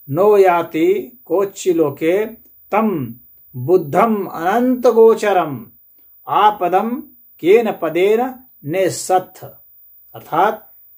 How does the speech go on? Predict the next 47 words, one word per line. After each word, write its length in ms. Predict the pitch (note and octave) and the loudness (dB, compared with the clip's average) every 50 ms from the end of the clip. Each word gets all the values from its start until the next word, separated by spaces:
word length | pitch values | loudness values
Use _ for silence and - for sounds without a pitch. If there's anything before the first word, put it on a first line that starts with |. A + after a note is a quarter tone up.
| _ _ _ _ - | _ _ _ _ -18
जिसका 560 | B2+ A2+ - E3 F#3+ F#3+ - - - G#3 F#3+ F3+ | -16 -14 -10 -8 -8 -6 -6 -4 0 2 2 2
जीता 520 | D3+ C3+ C3+ F3 F#3+ F#3 - G3+ F#3 E3+ | 0 -2 -6 -6 -6 -2 0 2 2 2
बेजीता 720 | C#3+ B2+ B2 D#3+ F3 F3+ E3 D3+ D#3 D#3+ D#3+ - E3+ E3 | 0 -2 -2 -2 0 0 0 -2 -4 -6 -4 -4 -4 -4
नहीं 340 | D3+ C#3 B2+ B2+ D#3+ E3+ - | -4 -4 -6 -8 -8 -10 -8
किया 220 | - - D#3+ D3+ | -6 -4 -4 -2
जा 120 | D3+ C#3+ C3 | -2 -4 -6
सकता, 640 | - C#3 A#2 - _ - G#2+ G#2 G#2 - _ _ _ _ _ _ _ G#2+ | -8 -10 -14 -16 _ -18 -16 -16 -16 -18 _ _ _ _ _ _ _ -20
यानी 140 | G#2+ G#2+ A2 | -20 -18 -16
जिसने 280 | A2 A2+ - - A2+ | -16 -18 -16 -16 -14
वो 200 | A2+ A2 A2+ A2+ | -12 -10 -10 -10
जो 180 | A2+ A#2 A#2 A2+ | -10 -10 -12 -12
जीत 260 | A2 A#2 D3 E3+ E3+ | -6 -4 -4 -4 -2
लिया 240 | D#3 D3 D#3+ D#3+ D3+ | -2 -2 0 0 0
है 60 | D#3 | 0
उसको 220 | D#3 - - D#3+ C#3 | -4 -6 -6 -8 -6
बेजीता 420 | B2 D3 E3+ F3 F3 E3+ F#3+ F3 | -4 -2 -2 -2 -2 -4 -4 -4
कोई 200 | - - F3+ F#3 | -2 0 0 0
नहीं 100 | G3+ G3+ | 0 0
कर 120 | G#3 F#3 | -2 -4
सकता। 500 | F#3+ - E3+ - _ D3+ B2+ A2+ - - _ _ - - _ _ _ _ _ _ - | -4 -6 -10 -12 _ -10 -8 -8 -10 -12 _ _ -20 -20 _ _ _ _ _ _ -12
जिसके 440 | C3 B2+ F3 G3 - - - A3+ G3+ | -10 -8 -8 -8 -6 0 4 4 4
जीते 380 | - D3+ E3+ G3 F#3+ - G3 F3 | 4 0 -6 -10 -4 0 0 0
यानी 360 | C#3+ A#2 A#2 C3+ D#3 D3+ D3 | 0 0 -4 -6 -6 -6 -4
राग 180 | D3+ D#3+ E3 | -4 -4 -4
द्वेष 300 | D#3 D#3 E3 F3 E3 - | -4 -2 -4 -4 -4 -4
आदि 220 | E3 D#3 D3+ D3+ C3+ | -6 -6 -6 -6 -6
के 260 | - D3+ E3+ G#3 G#3+ - - _ _ _ _ _ C3+ | -4 -2 -2 -2 -2 -6 -12 _ _ _ _ _ -10
नहीं 440 | C3 C#3+ D#3 D3+ D3+ F#3 G#3+ A3 G#3 | -8 -6 -4 -4 -4 -2 0 2 4
लौटते 720 | F#3+ F#3+ F#3 F3 F3 - - E3+ D3+ C3 G#2+ - - _ _ _ _ _ _ | 4 4 4 2 0 -4 -8 -6 -6 -6 -6 -10 -16 _ _ _ _ _ _
फिर 180 | - G3+ G#3+ G#3 | 0 0 2 2
लोक 340 | G3+ G#3 G#3 G3+ F#3+ F#3+ E3+ | 2 2 2 2 0 -2 -6
में, 320 | D3+ C#3 A#2 G#2 - - - _ _ _ _ _ _ _ _ _ B2 | -8 -8 -10 -10 -12 -18 -20 _ _ _ _ _ _ _ _ _ -14
यानी 200 | B2+ C#3+ C#3+ C#3+ | -12 -8 -6 -4
राग 200 | D3 D3+ E3 D#3 | -2 -2 -2 -2
द्वेष 240 | D3 D#3 D#3+ D#3+ | -2 -2 -2 -2
को 100 | - E3+ | -2 -4
जीतने 320 | D3 C#3+ E3 E3 E3+ E3+ E3+ | -4 -4 -4 -6 -6 -6 -6
के 60 | E3 | -4
बाद 200 | F3 E3+ E3 E3 | -2 -2 -4 -4
फिर 160 | - F#3 F#3 | -4 -4 -4
से 120 | F3 - - | -4 -8 -12
इस 240 | - E3+ E3+ - | -10 -10 -8 -4
लोक 200 | F#3 F3+ F3 E3+ | -2 -2 -2 -4
में 120 | E3+ E3+ E3 | -6 -8 -8
नहीं 260 | D#3+ D#3 F#3+ A3 A3 | -4 0 2 2 4
आते 280 | F#3+ F#3 F#3 - F3 D3+ | 4 2 0 -2 -6 -8
हैं, 280 | D3 C3 A#2+ A#2 - | -8 -8 -10 -14 -16